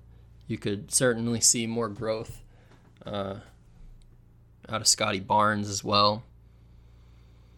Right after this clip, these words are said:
And then I have the Bulls at number nine. Um, they, like the Cavs, uh, held the number one slot at one point last year. Uh, they eventually fell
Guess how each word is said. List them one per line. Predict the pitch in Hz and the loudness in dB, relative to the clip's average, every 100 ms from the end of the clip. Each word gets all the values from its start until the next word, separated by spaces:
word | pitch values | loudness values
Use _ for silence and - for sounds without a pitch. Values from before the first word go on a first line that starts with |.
| - - - - - | -20 -20 -20 -20 -6
And | 110 | -2
then | 110 | 2
I | 117 | 2
have | 113 | 2
the | 104 | -2
Bulls | 117 151 170 175 160 | 4 6 6 6 4
at | 143 123 | 2 2
number | 139 147 117 | 2 4 2
nine. | 104 117 127 135 135 131 135 - - - - - | 2 4 4 2 0 -2 -2 -6 -20 -20 -20 -10
Um, | 113 107 101 101 110 - - - | -2 2 2 2 -4 -12 -20 -2
they, | 139 160 | 2 4
like | 127 - | 4 2
the | 107 | -6
Cavs, | - 107 110 110 120 | 0 4 4 2 -4
uh, | 107 98 98 | -2 -2 -4
held | - 117 | 0 2
the | 107 | 2
number | 110 113 | -2 -2
one | 107 117 120 | 2 2 4
slot | - 127 117 | 4 4 2
at | 113 | -2
one | 127 123 | -6 -6
point | 131 127 117 | -6 -6 -4
last | 123 131 127 - | 0 0 -2 -8
year. | 131 131 131 131 - - - - - - - - 113 | -2 2 2 0 -12 -20 -20 -20 -20 -20 -20 -14 -6
Uh, | 104 98 104 104 - - - - - - - - - - - - - - - - - - - - - - - | -4 -2 -6 -10 -16 -20 -20 -20 -20 -20 -20 -20 -20 -20 -20 -20 -20 -20 -20 -20 -20 -20 -20 -20 -20 -20 -14
they | 101 | 0
eventually | 117 135 - 120 | 2 2 0 -4
fell | - 113 107 107 107 | 0 4 6 4 2